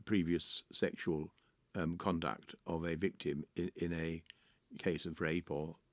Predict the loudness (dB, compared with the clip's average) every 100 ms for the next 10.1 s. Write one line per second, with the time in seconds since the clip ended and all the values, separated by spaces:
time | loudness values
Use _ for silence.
0 | -8 -6 -6 -6 -4 -4 -4 -6 -6 -4
1 | -2 -2 -6 -20 -20 -20 -20 -20 _ 2
2 | 4 4 6 8 8 8 8 8 6 6
3 | 4 4 6 6 4 2 -2 -2 -4 -8
4 | -8 -14 _ -20 -20 _ 0 0 4 4
5 | 4 2 0 4 4 4 2 -2 -4 -4
6 | -2 0 0 -6 -8 -4 0 2 2 -2
7 | -2 0 6 6 4 -4 -20 -20 -20 _
8 | -2 4 8 8 8 6 2 0 -4 -8
9 | -10 2 4 4 0 -8 -8 -4 0 2